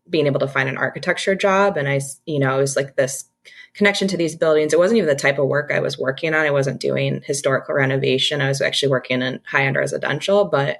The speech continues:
um, I just had this love for these buildings. But over the years, even as my artwork has kind of morphed a little bit, I realized at the core, it's all about healing.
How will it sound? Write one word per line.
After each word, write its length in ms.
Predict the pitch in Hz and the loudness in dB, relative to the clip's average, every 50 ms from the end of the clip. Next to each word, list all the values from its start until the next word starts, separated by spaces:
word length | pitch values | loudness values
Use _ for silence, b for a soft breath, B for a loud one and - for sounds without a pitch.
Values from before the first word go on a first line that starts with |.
| B B B B B B B B B B _ - | B B B B B B B B B B _ -2
um, 460 | 151 147 139 139 131 127 135 139 - - | 0 2 2 2 0 0 -2 -4 -2 -2
I 60 | 160 | 0
just 120 | 156 143 | 0 2
had 100 | 170 156 | 2 2
this 220 | 165 151 147 - - | 2 0 -2 -2 -2
love 220 | 147 143 139 139 | 0 0 0 -2
for 100 | - 151 | -2 0
these 200 | 139 135 135 135 | 0 0 0 0
buildings. 500 | 139 - 147 139 143 139 143 139 135 139 | -2 0 0 2 2 2 2 0 0 -2
But 120 | 139 156 139 | 0 0 2
over 240 | - 151 156 170 156 | 2 2 2 2 0
the 120 | 151 143 | 0 0
years, 720 | 143 143 143 147 147 147 147 147 143 143 139 139 139 - - | -2 0 0 2 2 2 2 2 2 2 0 -2 -4 -8 -8
even 240 | - 170 147 151 151 | -6 -6 -4 -2 0
as 180 | 139 135 139 143 | 0 0 -2 -2
my 240 | 143 135 139 135 - - | -2 -2 -2 -2 -2 -2
artwork 340 | 147 143 - - 139 - | -2 0 0 -2 -4 -4
has 180 | - 123 117 - | -4 -6 -6 -6
kind 200 | - - 139 139 | -6 -6 -6 -6
of 80 | 139 139 | -6 -8
morphed 380 | 147 139 135 143 143 139 - | -6 -4 -2 -2 -2 -2 0
a 60 | 170 | 0
little 260 | 175 175 175 180 180 175 | 2 2 2 2 2 2
bit, 240 | 180 185 185 - - - | 2 2 2 0 0 0
I 60 | 156 | 0
realized 600 | 139 143 147 139 135 147 135 139 - - - _ _ _ _ - - | 0 2 0 0 2 2 0 0 -4 -10 -14 _ _ _ _ -6 -4
at 140 | 165 151 147 | -2 -2 0
the 80 | 139 | -2
core, 360 | 139 - - - 139 143 139 143 | -4 -2 -2 0 2 2 2 2
it's 160 | - - 160 | 0 -2 -4
all 100 | 151 156 | -4 -2
about 260 | 147 - 156 156 - | -2 -2 -2 -4 -4
healing. 600 | - - 143 - 147 147 151 156 165 170 180 175 | -4 -2 -2 0 0 0 -2 -2 -2 -4 -4 -6